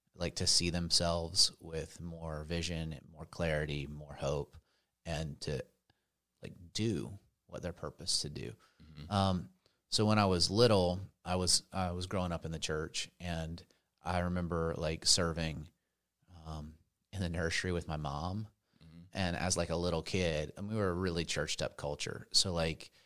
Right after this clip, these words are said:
Speaker 1: it was a big, like, promotion to, to be in ministry.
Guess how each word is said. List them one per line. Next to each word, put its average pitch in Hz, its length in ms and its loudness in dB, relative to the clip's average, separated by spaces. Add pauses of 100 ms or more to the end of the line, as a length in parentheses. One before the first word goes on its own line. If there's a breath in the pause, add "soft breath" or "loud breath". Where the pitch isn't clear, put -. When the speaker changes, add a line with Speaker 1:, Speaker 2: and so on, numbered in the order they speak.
(280 soft breath)
Speaker 1:
it 76 140 -4
was 82 180 0
a 82 80 -2 (260)
big, 80 300 0
like, - 260 -4 (140)
promotion 78 840 -4
to, 71 280 -8 (580)
to 87 100 -4
be 85 280 -10
in 80 160 -6
ministry. 80 600 -4